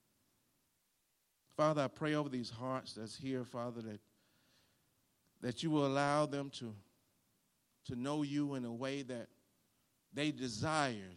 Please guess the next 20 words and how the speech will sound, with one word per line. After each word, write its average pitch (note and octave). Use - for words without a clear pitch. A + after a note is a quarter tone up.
to -
be G#2
set A2+
apart, A2
set D3+
apart D3+
for D3+
the C#3
good D3+
work D3
of C3
you, C#3
God. G2+
God, D#3
today C#3
we C#3
come C#3
to B2+
honor B2
you. A#2+